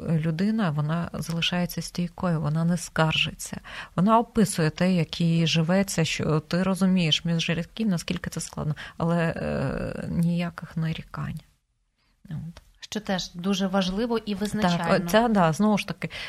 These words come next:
Speaker 1: е, щодо які риси їх об'єднують, вони дуже стійкі всі. Це люди з таким міцним характером. А от щодо долі Ізидори Косач, то тут взагалі,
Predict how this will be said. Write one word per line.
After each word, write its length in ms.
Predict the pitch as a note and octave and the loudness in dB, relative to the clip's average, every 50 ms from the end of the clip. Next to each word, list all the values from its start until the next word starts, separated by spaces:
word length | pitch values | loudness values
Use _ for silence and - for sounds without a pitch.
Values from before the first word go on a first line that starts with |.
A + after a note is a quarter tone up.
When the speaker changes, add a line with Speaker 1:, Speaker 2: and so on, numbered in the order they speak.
| - - - | -12 -4 -2
Speaker 1:
е, 80 | E3+ | 0
щодо 360 | E3+ - - F#3+ F3 F#3 F#3+ F#3+ | 0 2 0 0 2 2 2 2
які 500 | - - - - F#3 F3 - - A3 G3+ | 0 0 0 0 0 -2 0 0 0 2
риси 300 | F#3 F3+ E3+ - - E3 | 2 0 0 -2 -2 -2
їх 180 | D#3+ - - | -4 -2 -4
об'єднують, 640 | D#3 D#3 - D#3+ D3+ - D#3 D3+ - - - - - - | -6 -4 -2 -2 -2 -2 -4 -6 -6 -8 -10 -16 -8 -4
вони 300 | - E3 E3+ F3 F3 E3+ | 0 2 4 4 4 4
дуже 260 | D#3 D#3+ D#3 D#3 D#3 | 4 2 2 0 0
стійкі 480 | - - - - E3 D#3+ - - - D3+ | -2 -4 -6 -4 -4 -4 -6 -8 -10 -10
всі. 260 | - - - - D#3 - _ _ _ _ - - - - - | -10 -12 -14 -14 -16 -18 _ _ _ _ -20 -20 -20 -20 -16
Це 180 | - - E3+ E3 | -4 -2 0 0
люди 280 | E3+ F#3+ F#3 F3 E3 | 0 0 -2 -4 -6
з 80 | D#3 - | -8 -8
таким 300 | - - - E3+ E3 D#3+ | -10 -8 -4 -2 0 0
міцним 420 | D3+ D3+ - - - F3 F3 E3 | 0 -2 -4 -4 -2 -2 -2 -2
характером. 720 | - - E3 D#3 D3+ C#3+ C#3+ - - - D#3 D3 D3 D3+ D3 - - - - - - - - - D#3 - | -2 -2 -2 -2 0 -2 -2 -4 -6 -6 -4 -2 -2 -4 -6 -8 -10 -14 -12 -12 -10 -10 -10 -10 -6 -2
А 180 | - E3 D#3+ | 2 2 4
от 260 | D#3+ E3+ E3 - - F3+ F3+ | 4 2 0 0 0 2 2
щодо 340 | E3 - - E3+ D#3 F3 E3 | 2 2 0 2 2 4 4
долі 420 | D#3 F3+ F3+ F3+ E3+ F3 E3+ E3 | 4 4 4 4 4 4 4 4
Ізидори 520 | E3 D3+ D#3+ E3 D#3+ G3+ A3 A#3+ A#3+ A#3 G#3 | 4 2 2 0 0 2 2 2 2 0 -2
Косач, 500 | - - E3+ E3+ E3 - D#3 D3+ - - | -2 -2 -2 -2 0 -2 -4 -6 -6 -6
то 100 | - F#3+ | -8 -10
тут 340 | - - G3+ G3+ - - | -6 -4 -6 -6 -4 -4
взагалі, 560 | D3+ D#3 D3 - F3 F3 D#3 F#3 F3 E3+ D3+ | -4 -4 -2 -2 -2 -2 0 0 0 0 -2